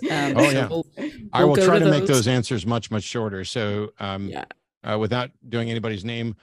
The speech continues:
Speaker 2: what's a morph? A morph is a phenotypically, a phenotypical presentation of a gene. Uh, just like blue eyes is a morph. Blue eyes being a recessive trait, you'd have to get the gene from, from both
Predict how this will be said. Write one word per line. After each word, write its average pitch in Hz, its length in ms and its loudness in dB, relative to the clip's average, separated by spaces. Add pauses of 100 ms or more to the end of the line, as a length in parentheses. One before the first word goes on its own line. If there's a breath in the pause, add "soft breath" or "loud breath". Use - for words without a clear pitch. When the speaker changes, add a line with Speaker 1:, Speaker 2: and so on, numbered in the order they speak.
(140)
Speaker 2:
what's 123 200 -6
a 131 40 -2
morph? 123 400 -2 (360)
A 127 80 -8
morph 156 400 -4
is 160 160 -8
a 156 120 -6
phenotypically, 139 920 -6 (420)
a 113 40 -20
phenotypical 139 520 -4
presentation 113 880 -4 (140)
of 110 140 -4
a 107 60 -6
gene. 85 460 -12 (320 soft breath)
Uh, 101 280 -4
just 104 260 -4
like 113 260 -4 (120)
blue 117 360 -2
eyes 95 760 -8
is 101 440 -8 (220)
a 107 80 -2
morph. 90 400 -6
Blue 120 260 -4
eyes 117 220 -4
being 113 240 -4
a 104 40 -6
recessive 104 440 -6
trait, 113 200 -4
you'd 101 120 -8
have 95 160 -6
to 92 80 -16
get 92 160 -10
the 104 60 -10
gene 95 260 -8
from, 95 500 -10
from 98 200 -8
both 95 360 -8